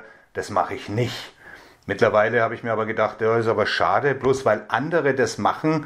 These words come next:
muss es ja nicht heißen, dass ich das nicht mache, um mich dadurch irgendwie zu kennzeichnen oder auszunehmen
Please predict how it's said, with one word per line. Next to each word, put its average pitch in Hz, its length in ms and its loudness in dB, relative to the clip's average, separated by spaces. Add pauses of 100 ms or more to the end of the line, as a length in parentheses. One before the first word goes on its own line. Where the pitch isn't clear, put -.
(420)
muss 107 180 -2
es 127 100 2
ja 123 80 6
nicht 110 180 -2
heißen, 113 280 0
dass 113 240 -4
ich - 160 -8
das 107 220 -2
nicht 156 340 0
mache, 98 460 4
um 107 240 -4
mich 110 320 -6
dadurch 113 640 2
irgendwie 104 440 -2
zu - 140 -12
kennzeichnen 120 840 0
oder 107 220 -2
auszunehmen 123 880 2